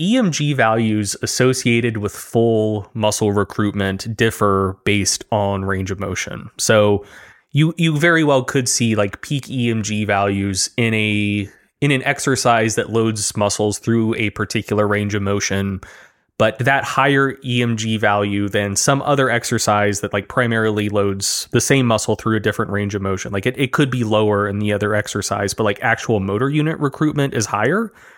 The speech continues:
just because, like, the E M G value associated with,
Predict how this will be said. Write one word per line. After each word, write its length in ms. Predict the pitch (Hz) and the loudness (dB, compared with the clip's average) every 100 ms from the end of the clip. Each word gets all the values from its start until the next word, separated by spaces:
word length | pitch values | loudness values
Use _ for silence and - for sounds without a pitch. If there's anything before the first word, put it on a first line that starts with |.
| _ - | _ -4
just 160 | 120 | -2
because, 240 | 117 117 110 | 0 0 2
like, 140 | 104 | 0
the 260 | 113 107 107 | -2 -2 0
E 60 | |
M 120 | 107 | 0
G 160 | 107 104 | 0 0
value 640 | 110 110 110 107 107 104 - _ _ _ _ _ | 2 4 4 2 2 0 -4 _ _ _ _ _
associated 720 | - - 101 104 - 127 127 123 | -4 0 2 2 2 2 2 0
with, 200 | 120 | -2